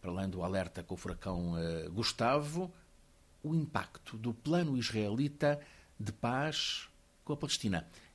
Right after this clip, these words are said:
É um plano que, no entanto, deixa de fora Jerusalém. Ehud Olmert, primeiro-ministro de Israel, diz-nos, eh, o Le Monde, eh, está, eh, ansioso, apressado para, antes de sair daqui a duas semanas,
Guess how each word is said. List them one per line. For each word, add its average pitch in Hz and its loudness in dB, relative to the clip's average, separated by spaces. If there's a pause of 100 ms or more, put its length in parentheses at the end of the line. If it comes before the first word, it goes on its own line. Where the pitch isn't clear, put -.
(220)
É 98 -2
um 92 2
plano 85 0 (180)
que, - -2
no 104 4
entanto, 85 -4 (420)
deixa 117 2
de - -4
fora 90 0 (400)
Jerusalém. 95 0 (920)
Ehud 107 -4
Olmert, 101 2
primeiro-ministro 95 -2
de 85 -10
Israel, 98 2 (300)
diz-nos, 87 -6
eh, 87 -4 (180)
o 90 -4
Le 101 -2
Monde, 107 2 (300)
eh, 92 -4
está, 98 -2
eh, 92 -2 (100)
ansioso, 135 6
apressado 117 2
para, 95 -2
antes 123 -2
de - -10
sair 107 0
daqui 101 -2
a - -2
duas 101 -4
semanas, 92 -2